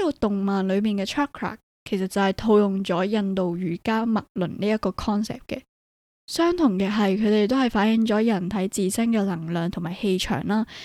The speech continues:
但係唔同嘅呢，就係火影忍者嗰啲 chakra 係可以施展到忍術或者幻術，但印度嘅 chakra 其實就係純粹係反映自身嘅能量咯。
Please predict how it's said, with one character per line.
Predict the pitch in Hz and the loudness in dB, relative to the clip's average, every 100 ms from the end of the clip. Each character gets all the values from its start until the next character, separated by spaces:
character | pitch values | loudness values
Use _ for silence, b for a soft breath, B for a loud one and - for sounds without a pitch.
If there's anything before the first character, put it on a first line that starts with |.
| B B - | B B -6
但 | 226 226 | -4 -2
係 | 233 233 | -2 -2
唔 | 196 | -2
同 | 196 214 180 | 0 0 0
嘅 | 208 | 2
呢， | 269 | 2
就 | 302 226 | 2 0
係 | 220 196 185 - _ _ _ - | 0 0 0 -4 _ _ _ -2
火 | 226 247 | 2 4
影 | 285 | 6
忍 | 254 | 4
者 | 254 | 6
嗰 | 208 220 220 | 4 4 0
啲 | 240 240 247 - - | 0 0 -2 -6 -8
chakra | - 262 - - - - | 0 0 0 -4 -6 -4
係 | 214 196 | -4 -2
可 | 202 | 0
以 | 240 233 | 0 -2
施 | - 240 | -4 -2
展 | 240 214 | 0 2
到 | 202 | 2
忍 | 208 170 185 | 2 0 -2
術 | 214 | -2
或 | 196 | -4
者 | 175 202 | -2 0
幻 | 208 180 196 | 0 -2 -4
術， | 196 196 B B B | -6 -6 B B B
但 | 226 214 226 | -4 -2 0
印 | 226 214 214 | 0 2 0
度 | 214 190 185 | 2 2 2
嘅 | 196 185 190 B B | 0 0 -2 B B
chakra | - 277 - - - 220 | -2 -2 0 -4 -4 -6
其 | - 175 | -8 -6
實 | 185 | -6
就 | - 185 | -6 -4
係 | 175 | -4
純 | - 143 | -4 -6
粹 | - 175 | -4 -4
係 | 185 202 180 - | -2 -4 -4 -6
反 | - 180 202 | -4 -2 0
映 | 202 214 | 0 -2
自 | - 185 | -4 -8
身 | 196 214 214 | -4 -4 -2
嘅 | 185 | -4
能 | 170 220 | -6 -8
量 | 180 156 165 | -6 -6 -4
咯。 | 190 | -6